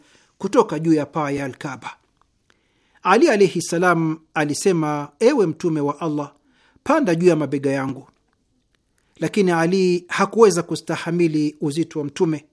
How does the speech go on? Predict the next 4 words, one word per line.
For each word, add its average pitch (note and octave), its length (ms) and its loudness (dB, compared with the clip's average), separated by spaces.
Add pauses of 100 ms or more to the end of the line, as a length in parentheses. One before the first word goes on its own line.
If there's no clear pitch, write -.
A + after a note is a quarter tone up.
(760)
Ali G3 240 4
mwenyewe E3+ 720 2 (840)
alituambia E3 720 2
kwamba, D3+ 560 -2